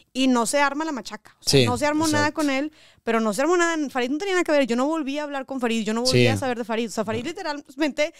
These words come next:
Speaker 1: lo que él fue a hacer fue, este, mm, saber que existía yo, digo, saber, hacerme saber que existía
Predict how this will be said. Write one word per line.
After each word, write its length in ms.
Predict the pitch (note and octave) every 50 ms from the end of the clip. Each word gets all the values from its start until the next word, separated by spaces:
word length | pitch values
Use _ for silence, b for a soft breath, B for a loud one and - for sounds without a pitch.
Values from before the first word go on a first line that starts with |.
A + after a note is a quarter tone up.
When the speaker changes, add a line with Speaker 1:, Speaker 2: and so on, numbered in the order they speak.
| B B B B
Speaker 1:
lo 180 | A3 A#3+ A3+
que 160 | - B3 B3+
él 100 | C4+ C#4+
fue 120 | - - F4
a 40 | F4
hacer 260 | - D4+ D4+ D#4 -
fue, 360 | - C4 B3+ B3+ C#4 D4+ D4+ b b b b b b
este, 540 | - G#3+ A3 - - - _ A3 G#3+ G#3 G3+
mm, 300 | F#3+ F#3+ F#3 F#3 F#3 - - _ _ _ _ _ _ _ _ _ _ -
saber 360 | - - B3+ A#3+ A#3+ B3+ B3+
que 60 | - D4+
existía 480 | C4 - C#4+ C4 - - C4 B3+ B3+ B3+
yo, 340 | A#3+ C4 C#4+ D#4+ F4+ F#4+ _ _
digo, 180 | - A3+ B3+ A#3+
saber, 320 | - B3+ A#3+ A#3+ C4 D4 -
hacerme 300 | - A#3+ A3 A#3+ A#3+ B3+
saber 160 | C4+ D4 C4+
que 80 | - D4
existía 560 | C4 B3 C4+ - - C#4+ A#3 - E4 F4 F#4